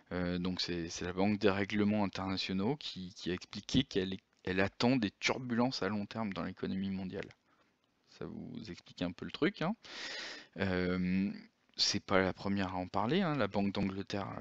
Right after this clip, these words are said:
l'a déjà dit, euh, des, des gens comme Neil Woodford, euh, qui sont gestionnaires de fonds, euh, euh, en ont déjà parlé, euh, c'est, c'est pas un grand secret. Euh,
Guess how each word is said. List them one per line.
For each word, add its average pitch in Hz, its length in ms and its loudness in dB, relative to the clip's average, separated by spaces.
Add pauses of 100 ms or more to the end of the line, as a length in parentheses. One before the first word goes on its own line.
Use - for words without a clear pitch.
(160)
l'a 90 100 -2
déjà 92 320 -2
dit, 120 400 -6
euh, 95 320 0
des, 78 300 -6
des 95 180 -4
gens 98 160 -2
comme 92 220 -2
Neil 101 200 2
Woodford, 104 640 -2
euh, 101 320 -6
qui - 100 -8
sont 90 180 -4
gestionnaires 92 500 -2
de 95 100 -4
fonds, 104 440 0
euh, 92 40 -6 (760)
euh, 76 380 -2 (420)
en 110 280 4
ont 104 140 4
déjà 127 280 8
parlé, 113 640 0
euh, 90 540 -6
c'est, - 300 -2
c'est - 220 -6
pas 117 240 12
un 113 220 12
grand 107 260 2
secret. 120 500 0 (640)
Euh, 87 720 -2